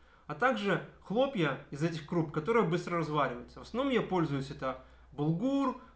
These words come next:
кускус, полба, а также использую рисовые, гречневые и пшеничные хлопья. Путём опытных наблюдений я для себя понял, что для меня минимальный запас — это сто двадцать грамм крупы на день.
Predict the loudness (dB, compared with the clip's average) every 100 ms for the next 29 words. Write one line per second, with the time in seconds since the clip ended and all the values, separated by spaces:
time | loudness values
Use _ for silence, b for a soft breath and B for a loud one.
0 | -6 -6 -4 -2 2 2 0 -6 b b
1 | b -6 0 6 8 8 4 2 -2 -16
2 | -20 -20 -20 -20 -20 -20 -6 0 2 4
3 | 4 6 2 4 2 4 4 4 4 2
4 | 2 2 2 0 2 4 4 4 4 4
5 | 2 2 2 0 0 0 2 4 2 0
6 | -2 -2 -4 -6 -10 -20 b b b b
7 | b b -14 0 4 8 8 8 4 2
8 | 4 4 2 2 4 4 2 -4 0 4
9 | 4 4 2 2 2 0 0 -8 -12 -4
10 | 0 2 4 4 6 6 4 4 4 0
11 | 2 2 2 -4 -8 -6 -4 2 2 2
12 | 0 2 2 2 -2 0 0 0 -2 -2
13 | -4 -8